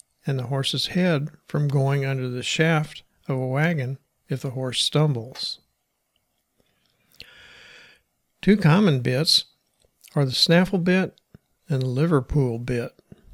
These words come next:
Horses closest to the wagon are called the wheel horses,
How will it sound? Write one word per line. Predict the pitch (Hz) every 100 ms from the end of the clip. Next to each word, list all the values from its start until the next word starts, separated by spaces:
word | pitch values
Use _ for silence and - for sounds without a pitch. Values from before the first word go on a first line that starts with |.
| - - - _ _ - _ _
Horses | 160 156 - 131
closest | - 151 160 - -
to | -
the | 135
wagon | 117 127 156 127 131 147 - _ _ _ _ _ _ -
are | 147
called | - 143 131 131
the |
wheel | 147 180 202 139
horses, | 110 131 101 - - - -